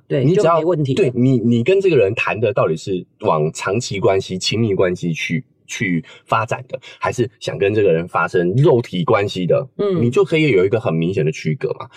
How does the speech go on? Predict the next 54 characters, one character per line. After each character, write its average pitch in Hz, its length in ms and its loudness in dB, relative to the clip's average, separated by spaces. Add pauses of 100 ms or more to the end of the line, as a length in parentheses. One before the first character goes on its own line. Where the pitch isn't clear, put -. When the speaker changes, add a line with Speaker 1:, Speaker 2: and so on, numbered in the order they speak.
(120)
Speaker 2:
就 202 120 -2
跟 190 140 4
我 135 80 4
们 95 120 0
有 90 140 2
饭 - 380 -4
友 76 180 0 (140)
一 127 100 0
起 - 140 -2
吃 - 140 -4
饭 92 120 0
的 82 60 0
朋 - 180 -4
友， - 180 -12 (180)
有 - 100 0
Speaker 1:
对。 147 60 4
Speaker 2:
球 131 320 0
友 117 180 2
一 127 60 -6
起 - 120 -6
打 - 160 -10
球 - 160 -2
的 147 60 2
朋 - 220 -6
友， - 160 -2
Speaker 1:
嗯。 185 200 -2 (140)
Speaker 2:
有 208 140 0
炮 165 340 2
友 80 240 -2
一 143 80 0
起 123 120 0
打 - 180 -4
炮 107 200 0
的 98 60 2
朋 143 220 -4
友， - 260 -4
Speaker 1:
嗯。 175 380 -2
Speaker 2:
只 127 100 -2
是 190 180 2 (300)
炮 196 240 2
友 92 100 2
这 143 100 2
一 123 40 0
块 123 300 -4
是 104 280 0 (120)
不 175 100 2
符 143 180 -2
合 - 140 0
我 151 40 4
们 147 140 0
现 131 480 -2
在 90 340 -2 (540)
道 92 240 2
德， 73 240 2